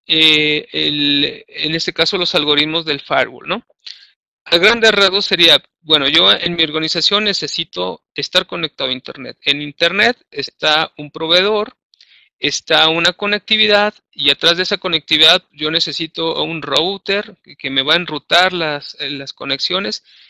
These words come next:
y necesito un firewall. El firewall me va a proteger de todos aquellos, eh, puertos que a mí, a mi institución o a la organización haga sentido que no los pueda dejar acceder. ¿Para qué?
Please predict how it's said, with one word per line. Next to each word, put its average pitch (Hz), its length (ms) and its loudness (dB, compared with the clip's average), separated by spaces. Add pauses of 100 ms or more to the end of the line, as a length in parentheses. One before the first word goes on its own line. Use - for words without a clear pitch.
(100)
y 160 100 -2
necesito 160 540 0
un 180 120 -4
firewall. 143 520 2
El - 140 0
firewall 190 540 2 (400)
me 143 140 0
va 156 100 2
a 170 80 0
proteger 190 680 0
de 156 100 -2
todos 185 300 -4
aquellos, 185 580 -2
eh, 151 500 2 (140)
puertos 208 680 0 (360)
que 151 340 4
a 151 120 2
mí, 196 640 0
a 156 100 -8
mi 156 100 -2
institución 196 960 -2
o 151 120 -2
a 143 40 0
la 143 100 -2
organización 151 720 -6
haga 160 180 -2
sentido 170 460 -6
que 151 140 -8
no 156 180 -4
los 170 180 -6
pueda 151 560 -6
dejar 139 460 -8 (420)
acceder. 170 680 2
¿Para 170 220 6
qué? 240 260 -6